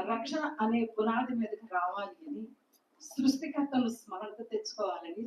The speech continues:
దైవాజ్ఞ. ప్రసంగి గ్రంథంలో పన్నెండు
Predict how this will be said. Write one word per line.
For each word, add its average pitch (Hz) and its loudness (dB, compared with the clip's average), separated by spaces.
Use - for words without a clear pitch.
దైవాజ్ఞ. 349 -4
ప్రసంగి 269 2
గ్రంథంలో 208 -4
పన్నెండు 247 6